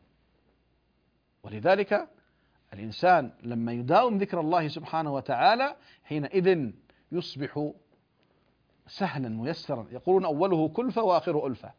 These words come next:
فإذا الخوف إذا جاء وسكن القلب اللسان استقام، فلا تجده إلا في أبواب الخير،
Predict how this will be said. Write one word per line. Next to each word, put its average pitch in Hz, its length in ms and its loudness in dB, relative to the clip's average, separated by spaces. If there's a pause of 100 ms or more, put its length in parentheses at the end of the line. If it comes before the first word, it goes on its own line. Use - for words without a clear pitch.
(960)
فإذا 143 440 2 (1040)
الخوف 185 340 2
إذا 165 260 4
جاء 254 380 4 (600)
وسكن 147 360 0
القلب 247 340 2 (520)
اللسان 156 640 2
استقام، - 420 -6 (880)
فلا 190 300 8
تجده 196 500 0 (100)
إلا 147 340 2 (1300)
في 202 400 -2 (160)
أبواب 147 300 4
الخير، 131 340 -4